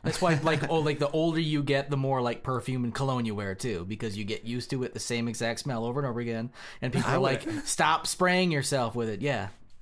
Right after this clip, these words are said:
Speaker 2: I won't name any names, but we had a guy at the Tonight Show that was a huge cologne guy.
Speaker 1: <laughs>
Speaker 2: And it's just, like, your eyes are watering. You feel like your corneas are peeling off of your eyes. That's how much is on it.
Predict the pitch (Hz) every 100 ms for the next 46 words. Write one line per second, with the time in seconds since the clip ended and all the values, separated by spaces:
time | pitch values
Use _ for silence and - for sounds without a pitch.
0 | - - - 151 226 170 135 135 131 113
1 | 101 113 117 104 85 92 151 208 143 110
2 | 107 98 - 80 - 80 78 78 71 69
3 | 73 73 71 - 85 85 - 78 73 76
4 | 78 67 57 62 - - - 127 - 165
5 | 139 123 117 - - 147 - 143 - -
6 | - 147 151 - - - 143 165 - 135
7 | 139 151 127 107 104 92 92 98 101 85
8 | 90 139 143 139 113 104 - 104 107 101
9 | 90 87 82 - - 123 117 113 101 -
10 | 82 85 - 85 87 71 71 69 62 -
11 | - - 98 104 113 101 95 92 87 82
12 | 98